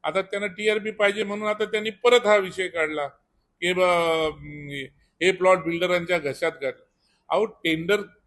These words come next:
जो कोण करते, ही मी सिडको दहा वर्ष डायरेक्टर होतो, मला माहित आहे. ही कंपनी ॲक्ट सिडको आहे, ती क-, कंपनी जे काय, जे काय ओपन भूखंड आहे ते विकून विक्री करून ते, ते,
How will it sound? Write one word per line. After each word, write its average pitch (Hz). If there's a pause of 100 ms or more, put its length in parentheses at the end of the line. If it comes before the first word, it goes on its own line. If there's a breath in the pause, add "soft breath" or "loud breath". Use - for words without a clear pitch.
जो 165
कोण 190
करते, 165
ही 202
मी 156
सिडको 196
दहा 175
वर्ष 185
डायरेक्टर 180
होतो, 180
मला 160
माहित 175
आहे. 175 (460)
ही 165
कंपनी 196
ॲक्ट 190
सिडको 151
आहे, 170 (400)
ती 190
क-, 202
कंपनी 208
जे 214
काय, 226
जे 180
काय 220 (100)
ओपन 196
भूखंड 190
आहे 196
ते 220
विकून 208
विक्री 208
करून 220
ते, 226
ते, 226